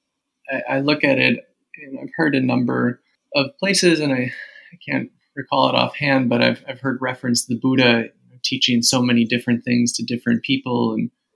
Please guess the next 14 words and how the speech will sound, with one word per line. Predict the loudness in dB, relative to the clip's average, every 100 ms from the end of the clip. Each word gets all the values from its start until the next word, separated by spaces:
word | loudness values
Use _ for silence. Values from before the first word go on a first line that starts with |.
| _
just | -6 -2
how | -2
different | -2 -4 -2 -2 -2 _ _ -6
techniques | -4 -2 0 0 -2
work | -4 -6
with | -8
different | -4 -2 -2
temperaments. | -2 -2 0 0 0 -2 -6 _
And | -6
I've | -4 -4
even | -2 -2
seen | -2 -2
this | -4 -2
now | -2 -2